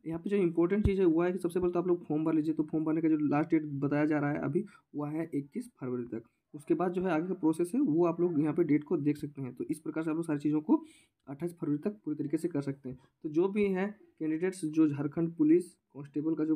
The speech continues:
form भरने वाले हैं वो इन डेट्स के अंदर में सारा चीज़ को कर लेंगे। वो साथ साथ में जो है अपना एग्जाम का जो है प्रिपरेशन जो है उसको भी तैयारी करते रहिए। सबसे पहले तो यहाँ पे फिजिकल होगा तो फिजिकल का तैयारी आप लोग करते रहिए। तो इस प्रकार का जो है यह नोटिस आया हुआ था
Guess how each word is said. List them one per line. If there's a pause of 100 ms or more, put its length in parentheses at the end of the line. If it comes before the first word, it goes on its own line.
(120)
form (340)
भरने
वाले
हैं
वो (140)
इन (380)
डेट्स
के
अंदर
में
सारा
चीज़
को
कर
लेंगे। (220)
वो
साथ
साथ
में
जो
है
अपना
एग्जाम
का
जो
है (400)
प्रिपरेशन
जो
है
उसको
भी
तैयारी
करते
रहिए।
सबसे
पहले
तो
यहाँ
पे
फिजिकल
होगा
तो
फिजिकल
का
तैयारी
आप
लोग (220)
करते
रहिए। (340)
तो
इस
प्रकार
का
जो
है
यह
नोटिस
आया
हुआ
था